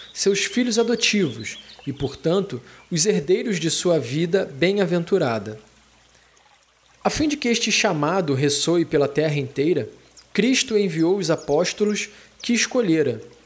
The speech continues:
dando-lhes o mandato de anunciar o Evangelho. "Ide, pois, fazer discípulo entre todas as nações e batizai-os em nome do Pai, do Filho e do Espírito Santo.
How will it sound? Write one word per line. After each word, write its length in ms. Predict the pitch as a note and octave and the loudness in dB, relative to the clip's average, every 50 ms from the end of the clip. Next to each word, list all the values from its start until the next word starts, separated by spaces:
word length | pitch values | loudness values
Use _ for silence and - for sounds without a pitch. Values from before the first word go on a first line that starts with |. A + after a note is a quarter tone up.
| - _ _ | -20 _ _
dando-lhes 480 | C#3+ C3+ D#3 E3+ F3 D#3 D3+ C#3+ C3+ B2+ | -4 0 0 2 2 2 0 0 0 -2
o 60 | D3 | 0
mandato 600 | D3 C#3+ C#3 C3 B2+ D3 E3 G3 G#3 G#3 - G#3+ | 0 0 0 0 0 0 0 0 -2 -4 -6 -4
de 140 | F3 D#3+ F#3 | 0 2 2
anunciar 520 | F#3 G3+ G3 - - G#3+ F#3 F3+ G#3+ A#3+ | 2 2 0 0 2 2 0 0 0 2
o 60 | A3 F#3+ | 0 0
Evangelho. 640 | D#3+ D3 D3+ C#3+ C3+ A#2 A#2+ A2+ A2 G#2+ G#2+ G#2+ - - - _ - - - _ _ _ - - - - _ _ - - | 0 0 -2 -2 -2 -2 -2 -2 -4 -6 -8 -12 -16 -20 -20 _ -20 -20 -20 _ _ _ -20 -20 -20 -20 _ _ -10 -4
"Ide, 340 | G3+ G3+ A#3 G#3+ F3+ A3 A#3 A#3 - - - - | 0 0 2 2 2 0 -2 -2 -6 -14 -16 -6
pois, 460 | - D3 C#3+ D3+ E3+ G3 - - - - - - - | -2 0 2 2 2 0 -2 -4 -6 -8 -14 -20 -6
fazer 320 | - F3+ E3 D#3 G3+ G#3+ G#3+ | -2 -2 0 2 2 0 0
discípulo 760 | G3+ G3 - - - G#3 A3 A3+ A3 - A#3+ A3+ A#3 - - | 0 0 2 2 2 2 0 -2 -2 -4 -2 -2 -2 -2 -2
entre 280 | G3+ F#3+ F#3 - F#3+ E3 | -2 -2 -2 -2 -6 -6
todas 460 | - - - A#3 B3+ B3 A3+ G#3 G3+ | -4 -2 0 0 2 2 2 2 2
as 120 | G3+ F3+ F3+ | 2 2 2
nações 640 | F#3 E3 - - - E3+ F3 G3 G#3+ G#3+ G#3+ - - - - - - - - - | 0 0 -2 -2 -2 -2 -2 -2 -2 -2 -4 -6 -8 -12 -16 -16 -18 -16 -8 -8
e 60 | G#3 | -2
batizai-os 880 | F3+ A3 A3 A3 - G3+ D#3+ C#3 E3 E3+ F#3 G3 G#3 G#3+ G#3 G#3+ - - - - - - - | -2 -2 0 0 0 0 2 2 2 2 2 2 2 0 0 -2 -4 -8 -12 -20 -20 -10 -4
em 140 | F#3+ F3 E3+ | -2 0 0
nome 440 | E3+ E3+ E3+ F3 G3+ A#3 A#3+ A3+ | 2 2 2 2 2 2 2 0
do 120 | F#3+ D#3+ C3+ | 0 0 -2
Pai, 500 | C3 - - E3 F3+ G#3 A#3 A#3+ A#3 A3+ - - - - - | -4 -2 -2 -2 0 0 -2 -2 -4 -8 -10 -16 -18 -12 -6
do 120 | D#3+ D#3 | -6 -6
Filho 580 | - - - - G3 G#3 G#3+ G#3+ G#3+ A3+ A3 - - | -6 -6 -4 0 2 4 4 4 4 0 -2 -4 -6
e 80 | F#3+ F#3 | -4 2
do 100 | E3+ F3 | 4 4
Espírito 480 | E3 - - - B3+ A#3 A#3 - A3 | 4 2 0 0 0 0 0 0 2
Santo. 500 | F#3+ - - D3+ C3 A#2+ A2 - - C3 | 2 2 4 2 2 -2 -4 -8 -12 -16